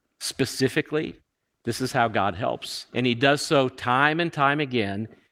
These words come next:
in every story in Scripture. It's a truth that you can lean on. Just a couple chapters later, Isaiah forty-three. Here's another example for you. Back it up. There you go. "Do not fear," he says,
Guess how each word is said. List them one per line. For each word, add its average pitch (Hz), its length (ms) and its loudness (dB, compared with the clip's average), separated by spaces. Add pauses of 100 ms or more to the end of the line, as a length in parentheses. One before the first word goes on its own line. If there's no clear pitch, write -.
(140)
in 104 240 -2
every 117 560 0
story 101 600 -2
in 95 120 -8
Scripture. - 580 -10 (600)
It's - 100 -8
a 123 40 -8
truth 135 300 0
that 90 120 -6
you 107 100 -4
can 104 160 -4
lean 123 200 0
on. 90 360 -8 (960)
Just 139 200 -4
a - 20 0
couple 131 240 0
chapters 123 400 2
later, 113 260 4
Isaiah 120 320 2
forty-three. 120 520 2
Here's 127 160 2
another 131 320 4
example 113 400 -2
for 101 180 -2
you. 95 240 -4 (2500)
Back 98 240 -6
it 113 60 2
up. 127 300 2
There 127 100 4
you 120 80 2
go. 139 160 6
"Do 147 220 4
not 170 160 6
fear," 143 340 4
he 139 140 -4
says, 131 520 0